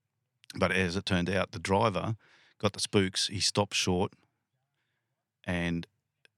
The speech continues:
the spotters, or Taliban spotters or whoever,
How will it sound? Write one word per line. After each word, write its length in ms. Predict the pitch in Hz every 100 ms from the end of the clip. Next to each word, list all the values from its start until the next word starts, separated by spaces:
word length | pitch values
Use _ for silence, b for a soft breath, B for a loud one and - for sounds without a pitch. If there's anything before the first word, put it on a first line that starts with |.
| _
the 100 | 98
spotters, 600 | 90 - 98 92 87 - - _ _ _ -
or 160 | 92 - _ _ _ _ _
Taliban 420 | - 90 87 85 82
spotters 380 | - 95 85 87
or 60 |
whoever, 440 | 82 90 87 85